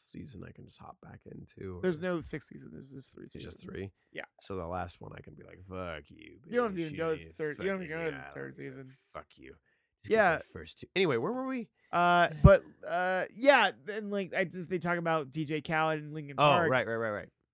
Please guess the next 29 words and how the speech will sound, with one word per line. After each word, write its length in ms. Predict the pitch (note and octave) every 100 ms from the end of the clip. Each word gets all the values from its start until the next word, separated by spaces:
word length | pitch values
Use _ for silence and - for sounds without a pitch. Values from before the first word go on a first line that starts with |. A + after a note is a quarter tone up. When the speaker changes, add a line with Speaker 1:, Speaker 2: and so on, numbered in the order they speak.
| _ _ _ _ _ -
Speaker 2:
And 160 | D#3+
I 180 | D3 D#3
s-, 140 | D#3 -
just 300 | D#3 - -
shout 420 | - - E3+ E3+ - -
in 180 | F3 D3+
front 180 | D#3 D#3
of 40 |
the 80 | D3+
room, 220 | D3 D3+
like, 240 | C#3+ C#3 - _ _ _ _ _ -
"God 160 | F3
damn 220 | D3+ F#3 F3
it. 100 | -
Like, 220 | F3 E3+ -
I 60 | F3
don't 160 | F#3+ F#3+
wanna, 360 | F#3+ F#3 E3+
uh, 20 | - _ _ _
uh, 40 | F3+ - _ B2+ B2+ A#2+ - - D3+ F3+ C#3 F3+
I, 80 |
I 40 | F#3+
very 280 | D3+ A#3+ A#3
s-, 260 | - - -
I, 140 | G3 - - - -
I'm 240 | G3 G#3 G#3
having 320 | A3 B3+ A#3+
strong 260 | - A3+
opinions 540 | G3+ E3+ F#3 F#3 F3